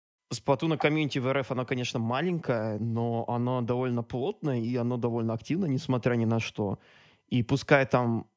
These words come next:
наши соревновательные команды типа Родынков, они сливаются там на первом же европейском чемпионате, на который они прибывают.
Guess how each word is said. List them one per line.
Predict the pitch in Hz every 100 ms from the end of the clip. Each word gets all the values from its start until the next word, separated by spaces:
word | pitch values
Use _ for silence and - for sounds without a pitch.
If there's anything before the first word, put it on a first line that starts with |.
| _ _ -
наши | 139 135 131 - 123 117
соревновательные | - 127 127 131 127 120 123 120 117
команды | 117 127 123 120 -
типа | 123 123
Родынков, | 120 120 120 113 117
они | 117 117
сливаются | - 123 123 123 113 - 113
там | 113 110
на | 110 110
первом | - 127 113 117
же | 113
европейском | 113 113 117 127 120 120
чемпионате, | 113 113 107 117 120 190
на | -
который | 127 120 123
они | 110 110
прибывают. | 104 - 110 113 107 104 107